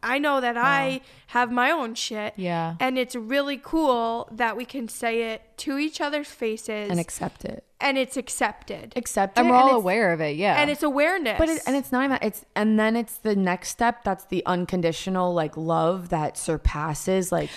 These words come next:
Speaker 3: "Hey, you did
Speaker 2: Yes.
Speaker 3: something that I
Speaker 2: Yes.
Speaker 3: don't like, but I'm not going to punish you, or I'm not gonna, like, for, like, separate myself from you." It's literally just,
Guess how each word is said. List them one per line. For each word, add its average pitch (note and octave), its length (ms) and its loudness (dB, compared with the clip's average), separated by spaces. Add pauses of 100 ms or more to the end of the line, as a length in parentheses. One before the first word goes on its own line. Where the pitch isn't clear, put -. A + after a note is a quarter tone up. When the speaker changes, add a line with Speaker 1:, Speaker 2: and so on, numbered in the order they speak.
Speaker 3:
"Hey, G3+ 240 2
you G#3 400 4
did A3+ 160 6
Speaker 2:
Yes. G3 80 -6
Speaker 3:
something B3 380 0
that A3+ 180 6
I G3 60 4
Speaker 2:
Yes. G3 40 2
Speaker 3:
don't F#3+ 220 0
like, E3 320 0
but G3+ 160 -2 (120)
I'm F#3 220 0
not G3+ 240 2
going F#3+ 300 0
to - 140 -16
punish F#3 500 -4
you, C#4 340 -2
or G3 260 0
I'm F#3+ 120 0
not G#3+ 180 -2
gonna, G#3 220 -2 (400)
like, - 340 -4 (440)
for, G3+ 200 2
like, F3+ 220 0
separate G#3+ 420 0
myself A#3+ 320 -2
from C4 180 0
you." C4+ 200 4
It's - 220 -2
literally F#3+ 560 0
just, F3+ 440 -2